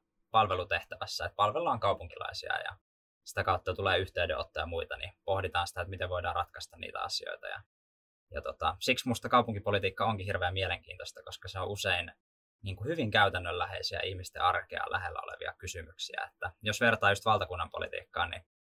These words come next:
siellä usein ne asiat saattaa olla niin kuin hyvin ylä-, ylätasolla ja, ja se on myös ehkä politisoituneempaa ja, ja näin, että siksi ehkä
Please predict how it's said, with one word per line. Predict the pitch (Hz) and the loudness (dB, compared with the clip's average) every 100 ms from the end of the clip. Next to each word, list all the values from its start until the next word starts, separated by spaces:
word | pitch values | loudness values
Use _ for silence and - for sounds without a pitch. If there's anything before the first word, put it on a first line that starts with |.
| _ | _
siellä | - 107 92 | -2 2 4
usein | 98 101 92 | 2 2 4
ne | 90 | 4
asiat | 92 90 87 | 4 0 -2
saattaa | - 85 - 82 | 0 -2 0 -2
olla | 87 - | 0 -2
niin | 90 90 | -4 -2
kuin | - - _ _ _ | -2 -2 _ _ _
hyvin | 131 117 104 | -2 2 2
ylä-, | 117 107 - | 4 2 2
ylätasolla | 120 104 104 98 95 90 87 | 6 6 6 2 0 0 -2
ja, | 95 104 - - _ | 0 2 0 -2 _
ja | 95 | -6
se | 98 | -2
on | 107 | -2
myös | 123 143 | 0 0
ehkä | 139 139 | 2 2
politisoituneempaa | 143 135 110 104 98 95 87 85 - - - | 6 6 6 2 2 2 -4 -6 -4 -4 -2
ja, | - - - | -4 -8 -10
ja | 92 | -4
näin, | 92 90 - | -4 -4 -6
että | - 95 - _ _ - | -6 -6 -8 _ _ -8
siksi | 113 - | -4 0
ehkä | 98 104 | 2 2